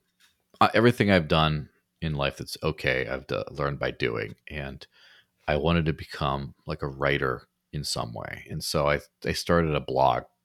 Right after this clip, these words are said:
and I called it The Desert Links because I kind of, I wanted to call it, I was living in Phoenix, which is, you know, a desert hellhole. <laughs> I was living there at the time and I was like, "Well, what am I gonna call? Like, am I, I'm this, like, desert rat out here doing this stuff." But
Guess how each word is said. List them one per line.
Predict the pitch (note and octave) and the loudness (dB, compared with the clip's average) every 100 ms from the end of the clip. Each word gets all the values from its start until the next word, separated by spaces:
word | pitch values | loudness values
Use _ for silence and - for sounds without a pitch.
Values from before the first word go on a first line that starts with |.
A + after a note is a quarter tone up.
| _ - | _ -12
and | C#2 | -6
I | C#2+ | -6
called | - - C#2 C#2 | -4 -2 -2 -2
it | D2 - | -6 -6
The | |
Desert | C#2 C#2+ C#2 - | -2 0 -2 -4
Links | B1 C2+ B1+ - - - - - - _ - | -2 -2 -2 -8 -8 -12 -20 -20 -20 _ -12
because | D#2 - D2 | -6 0 0
I | |
kind | D2 - D#2 | 0 0 2
of, | D2 - _ - _ _ - | 0 -4 _ -20 _ _ 2
I | |
wanted | G#2 G2+ | 6 6
to | - | 6
call | G2 F2+ | 8 8
it, | - | 8
I | F2+ | 4
was | F2+ | 4
living | F#2+ F#2 | 6 6
in | F2 | 4
Phoenix, | - E2 D#2 D#2 - - | 2 2 2 0 -4 -10
which | - - | -10 -6
is, | D#2 - - _ _ _ - | -6 -8 -14 _ _ _ -8
you | D2+ | -6
know, | C#2 D2 | -4 -6
a | |
desert | C#2 C2+ C2+ | -4 -4 -4
hellhole. | C2+ C2+ C2 C#2+ C#2 - | -2 -2 0 -2 -2 -6
<laughs> | - - | 0 2
I | |
was | B2 | 6
living | B2 G#2+ | 6 6
there | F#2 F2 | 6 4
at | E2+ | 4
the | E2 | 0
time | - E2+ E2 | 4 4 4
and | D2+ | 0
I | D2 | -4
was | D#2 - | -4 -4
like, | D2 C#2+ - - - - - _ _ _ _ - | -4 -4 -8 -20 -20 -20 -20 _ _ _ _ 4
"Well, | G2 F#2+ F#2 F#2+ - _ _ | 8 8 4 -6 -12 _ _
what | - | 6
am | A2+ | 8
I | G#2 | 8
gonna | F2+ | 6
call? | - D#2 C#2 | 4 4 4
Like, | D#2+ D2 - | 2 -2 -8
am | E2+ E2+ | -2 2
I, | D#2+ | 2
I'm | - | 0
this, | E2+ D#2+ | -4 -2
like, | D2+ C2+ | -4 -2
desert | D#2+ D#2 E2 | -2 0 -4
rat | B1 D2+ D2 | 2 4 6
out | D2 - | 4 2
here | D2 | -4
doing | C#2+ D2 C#2+ | -4 -4 -6
this | C#2+ | -6
stuff." | - D2 C#2+ - | -4 0 0 -2
But | - B1+ | -4 -4